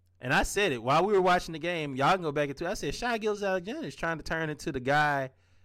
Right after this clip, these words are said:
that's on the court." It's like, "Hey,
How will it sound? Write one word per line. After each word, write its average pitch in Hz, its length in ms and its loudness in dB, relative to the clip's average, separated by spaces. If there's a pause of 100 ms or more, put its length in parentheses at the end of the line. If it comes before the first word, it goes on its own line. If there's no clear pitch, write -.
(480)
that's 131 300 -2
on 151 240 0
the 135 80 -4
court." 170 320 0
It's 123 160 -4
like, 127 240 2 (160)
"Hey, 175 400 2